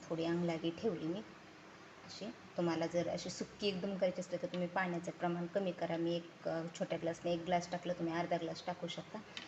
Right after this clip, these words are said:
आपलं बटाटा पण शिजले आणि वांगं तर काय लगेच शिजतं. मग काय,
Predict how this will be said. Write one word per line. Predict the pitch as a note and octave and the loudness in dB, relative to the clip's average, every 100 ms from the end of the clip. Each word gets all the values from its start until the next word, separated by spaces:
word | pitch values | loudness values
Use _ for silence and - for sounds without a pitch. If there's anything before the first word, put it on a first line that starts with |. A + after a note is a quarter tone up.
| - - - | -12 -16 -12
आपलं | - E3+ E3+ | 0 2 6
बटाटा | F3+ F3+ F3+ | 6 4 2
पण | F#3+ F#3+ | 0 0
शिजले | - G3+ D3+ F3 G#3+ - - - - | 0 0 4 4 4 -4 -6 -6 -4
आणि | E3+ E3+ F3 | 0 2 4
वांगं | F3+ F3+ E3+ E3+ | 4 4 0 -2
तर | E3+ | -4
काय | E3+ E3+ | -2 -2
लगेच | F3 F#3 | -4 -4
शिजतं. | - F#3 - - F#3+ - - - - | -6 -6 -10 -6 -6 -8 -16 -16 -10
मग | E3+ E3 | -10 -8
काय, | - | -12